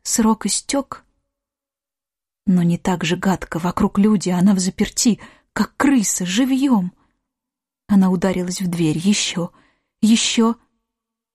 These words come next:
«Закончим же обряд, как повелевает нам наша нерождённая мать».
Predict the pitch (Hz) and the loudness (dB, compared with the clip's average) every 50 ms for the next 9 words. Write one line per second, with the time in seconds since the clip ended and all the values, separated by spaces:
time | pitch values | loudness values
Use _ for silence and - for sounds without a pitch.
0 | _ _ _ _ _ - 175 170 170 160 - - 165 165 165 - - - 165 156 | _ _ _ _ _ -8 -4 -4 -4 -2 -2 -2 -2 -2 -2 -2 -4 -4 -2 -2
1 | 175 165 165 180 185 180 190 220 233 226 - - - - 185 - _ _ - 185 | -2 -2 -2 -2 -2 0 0 0 0 -2 -6 -8 -6 -6 -6 -6 _ _ -2 -2
2 | 156 170 160 160 165 160 180 190 196 190 190 - - 190 180 180 175 170 175 175 | 0 0 0 0 0 0 0 0 0 -2 -2 -2 -2 -2 0 0 0 0 0 -2
3 | 175 - - 190 180 170 170 160 165 160 147 147 - 175 170 160 160 160 160 165 | -2 -4 -2 -2 0 0 0 -2 -4 -6 -6 -6 -6 -4 -4 -2 -2 -2 -2 -2
4 | 165 170 160 156 151 - - - - | -2 -2 -2 -2 -4 -6 -10 -14 -20